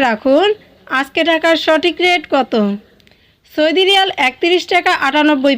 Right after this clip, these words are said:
পয়সা, মালয়েশিয়ান রিঙ্গিত সাতাশ টাকা ষাট পয়সা, মার্কিন ডলার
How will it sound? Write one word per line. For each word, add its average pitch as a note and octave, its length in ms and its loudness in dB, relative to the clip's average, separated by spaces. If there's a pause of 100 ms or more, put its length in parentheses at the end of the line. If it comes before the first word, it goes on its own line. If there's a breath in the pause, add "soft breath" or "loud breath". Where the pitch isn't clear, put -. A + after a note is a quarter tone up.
পয়সা, A3 360 -2 (680 soft breath)
মালয়েশিয়ান E4+ 560 0
রিঙ্গিত F#4 340 2
সাতাশ C4+ 320 0 (100)
টাকা E4 180 0 (140)
ষাট C4 220 -2 (120)
পয়সা, B3 360 0 (680 soft breath)
মার্কিন C4+ 500 0
ডলার E4+ 240 2